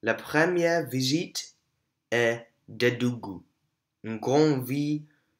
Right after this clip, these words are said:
dans l'ouest de Burkina Faso. À ce moment de l'année, il y a le festival de mosques. Les habitants portent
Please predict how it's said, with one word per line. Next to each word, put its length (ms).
dans 160
l'ouest 420
de 60
Burkina 400
Faso. 580
À 140
ce 180
moment 400
de 140
l'année, 560
il 140
y 80
a 120
le 120
festival 1080
de 120
mosques. 600
Les 220
habitants 480
portent 340